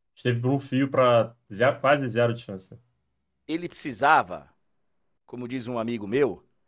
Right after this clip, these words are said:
Speaker 2: de uma combinação de resultados de dezoito jogos, assim. Precisava de uma combinação, classificou.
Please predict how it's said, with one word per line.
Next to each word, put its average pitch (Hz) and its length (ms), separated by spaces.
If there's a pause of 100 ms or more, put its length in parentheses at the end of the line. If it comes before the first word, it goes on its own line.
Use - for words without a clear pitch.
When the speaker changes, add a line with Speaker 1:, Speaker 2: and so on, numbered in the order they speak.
(220)
Speaker 2:
de 120 120
uma 139 100
combinação 143 600
de 120 720
resultados 131 520
de 139 120
dezoito 143 580
jogos, 73 360
assim. 65 260 (880)
Precisava 131 320
de 135 80
uma 135 100
combinação, 127 540 (480)
classificou. 151 840